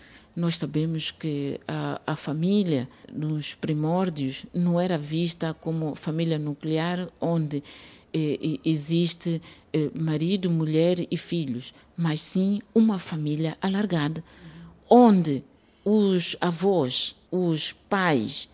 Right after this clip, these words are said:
os filhos, todos convivem. E é nesta família onde as pessoas aprendem a lidar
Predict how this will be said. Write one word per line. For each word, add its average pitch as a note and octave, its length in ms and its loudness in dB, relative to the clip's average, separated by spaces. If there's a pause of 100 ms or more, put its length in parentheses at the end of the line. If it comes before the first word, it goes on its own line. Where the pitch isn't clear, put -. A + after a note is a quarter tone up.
(280)
os F#3 240 2
filhos, F#3+ 600 0 (420)
todos F#3+ 640 2 (200)
convivem. F3+ 800 0 (600)
E C4+ 280 6
é D4 200 2
nesta B3 640 4
família F3 720 -2 (320)
onde G3+ 420 2
as F3+ 140 0
pessoas D3 680 -6 (180)
aprendem A3+ 580 2
a F#3 100 -2
lidar C#3 560 0